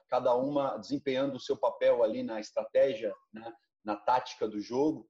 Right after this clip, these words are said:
E queria aproveitar, né, essa vivência que você, que você tem,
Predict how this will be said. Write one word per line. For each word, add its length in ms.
E 920
queria 200
aproveitar, 680
né, 180
essa 240
vivência 560
que 140
você, 480
que 80
você 300
tem, 400